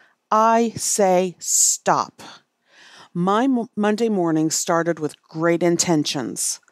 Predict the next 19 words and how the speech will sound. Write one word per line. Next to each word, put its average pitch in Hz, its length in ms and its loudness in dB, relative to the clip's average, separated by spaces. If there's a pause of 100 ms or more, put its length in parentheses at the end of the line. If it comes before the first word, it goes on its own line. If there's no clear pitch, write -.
(440)
My 160 160 0
husband 180 520 0
had 156 220 0
several 175 420 0 (100)
errands 170 440 0
to 202 140 -4
run, 196 380 0 (380)
and 202 120 2
I 240 160 2
made 277 240 2
sure 220 260 0
he 202 160 0
had 143 140 2
all 156 200 4
of 233 100 0
the 254 80 -2
details 240 520 0
he 220 140 0
needed. 160 460 0